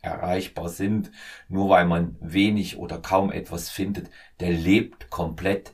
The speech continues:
in einer illusionären Welt. Da redet sich das schön, ja. Und da braucht man das Moralisieren überhaupt gar nicht anzufangen, weil viele Leistungen, die es heute im modernen Sport gibt und viele Dinge, die überhaupt möglich sind,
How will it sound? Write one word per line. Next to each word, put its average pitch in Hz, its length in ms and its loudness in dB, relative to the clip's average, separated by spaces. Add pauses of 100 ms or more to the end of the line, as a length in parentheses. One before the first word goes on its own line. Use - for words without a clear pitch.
in 82 300 -10
einer 85 580 -2 (300)
illusionären 80 1080 -4
Welt. 78 480 2 (280)
Da 165 80 -4
redet 90 360 -2
sich 82 200 -6
das 87 160 -6
schön, 85 560 0
ja. 82 320 6 (320)
Und 90 180 -4
da 92 60 6
braucht 98 340 4
man 95 300 0 (100)
das 90 180 -12
Moralisieren 95 800 2
überhaupt 92 600 2
gar 113 200 0
nicht 120 220 -8
anzufangen, 113 720 0 (300)
weil 87 180 0
viele 110 340 0
Leistungen, 101 800 2
die 90 140 -6
es 90 140 -4
heute 113 280 4
im 95 140 -4
modernen 92 520 2
Sport - 360 -4
gibt - 260 -8
und 90 140 -4
viele 101 280 -2
Dinge, 104 260 -2
die 82 180 -10
überhaupt 87 540 -4
möglich 98 420 0
sind, 90 260 -2